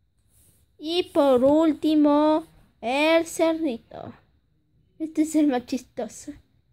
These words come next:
Desde el principio los pájaros creyeron que era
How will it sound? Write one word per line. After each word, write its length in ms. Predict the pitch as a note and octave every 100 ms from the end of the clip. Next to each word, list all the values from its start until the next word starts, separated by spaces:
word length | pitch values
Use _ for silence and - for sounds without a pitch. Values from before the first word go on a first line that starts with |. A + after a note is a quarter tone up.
| _ _ _ _
Desde 240 | C4 C#4
el 80 | B3+
principio 580 | B3 C4+ C4+ E4+ D#4+ G4+
los 140 | C#4
pájaros 360 | C#4 C#4+ D4 D4+
creyeron 560 | - D4 C4 C4+ C#4 D4
que 240 | - B3+
era 300 | B3 A#3 G#3